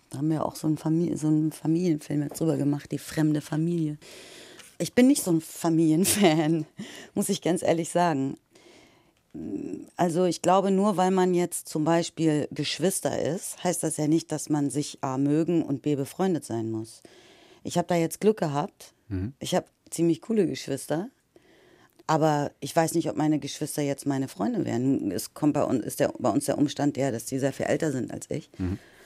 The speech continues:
Speaker 1: So, okay, das wird natürlich immer weniger. Je älter man wird, es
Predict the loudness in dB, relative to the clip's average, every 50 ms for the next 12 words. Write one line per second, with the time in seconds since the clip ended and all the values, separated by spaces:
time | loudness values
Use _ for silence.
0 | -20 -20 -20 -20 _ -12 -8 -8 -6 -8 -6 -6 -6 -6 -2 -2 -2 -2 -2 -2
1 | -6 -6 -8 -6 -4 -4 -2 0 -2 -4 -2 -2 -2 -2 -2 -2 -2 0 0 0
2 | 0 0 2 4 4 4 2 2 -2 -2 -2 -2 -2 -2 -2 -4 -4 -4 -4 -4
3 | -4 -4 -6 -6 -8 -12 -14 -14 -14 -14 -16